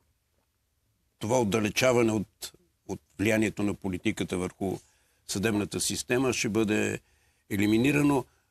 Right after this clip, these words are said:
но законът, който се,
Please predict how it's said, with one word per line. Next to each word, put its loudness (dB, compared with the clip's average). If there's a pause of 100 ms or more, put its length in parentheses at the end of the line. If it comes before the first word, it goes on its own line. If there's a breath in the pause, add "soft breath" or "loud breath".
(100)
но 2 (1040)
законът, 2
който -2
се, -4